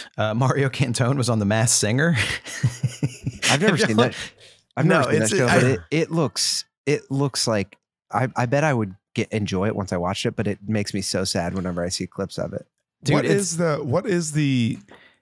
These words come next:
Speaker 3: what
Speaker 1: it's
Speaker 3: is the premise?
Speaker 1: It's one of those shows that it, it's one of those shows that is based off of, like, a Japanese game show.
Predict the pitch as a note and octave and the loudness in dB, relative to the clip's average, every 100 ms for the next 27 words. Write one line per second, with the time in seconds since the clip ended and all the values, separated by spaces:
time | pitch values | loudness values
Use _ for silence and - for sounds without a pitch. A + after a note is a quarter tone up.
0 | _ _ D#3+ D3+ F3+ E3+ E3 B2 C#3 A#2+ | _ _ 0 4 4 2 -2 -2 0 0
1 | F2+ D#2+ - E3 C#3+ D#3+ A3 A3+ G3+ - | -2 -2 -2 -2 0 0 0 0 0 2
2 | C3+ B2+ C#3 B2 B2 A#2+ - B2+ B2+ C3+ | 2 2 0 0 2 2 0 -2 0 0
3 | D#3 F3 - A#2 A2+ A2+ A#2+ A2+ - G#2 | 0 0 0 2 2 2 0 0 2 2
4 | G#2+ G#2 A2 G2+ G#2 G#2+ G2 G2 G#2 G2+ | 4 2 2 0 0 2 2 2 2 2
5 | - F2+ F2+ F#2 G#2+ G2+ G#2 A#2+ | 2 2 2 2 2 2 2 0